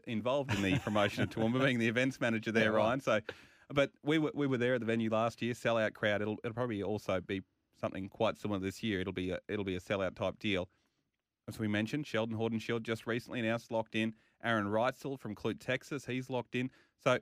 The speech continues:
Speaker 1: the biggest names from America are coming back to Toowoomba. That's exciting for, uh, for speed, sprint car fans back in Queensland. Obviously, the demise of Archfield Race, Archfield Speedway. We know about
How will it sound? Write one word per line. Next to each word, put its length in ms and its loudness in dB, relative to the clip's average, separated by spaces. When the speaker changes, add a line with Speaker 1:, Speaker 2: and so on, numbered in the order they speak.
Speaker 1:
the 140 0
biggest 340 -2
names 320 0
from 220 -2
America 440 2
are 160 0
coming 320 -2
back 240 2
to 140 -6
Toowoomba. 340 -2
That's 180 -2
exciting 500 -4
for, 260 0
uh, 160 0
for 200 -4
speed, 340 -6
sprint 260 -6
car 160 0
fans 440 -6
back 200 -2
in 100 -2
Queensland. 400 -2
Obviously, 240 -4
the 140 -6
demise 460 0
of 100 -4
Archfield 480 -4
Race, 240 0
Archfield 400 -2
Speedway. 420 -2
We 80 -2
know 140 2
about 220 2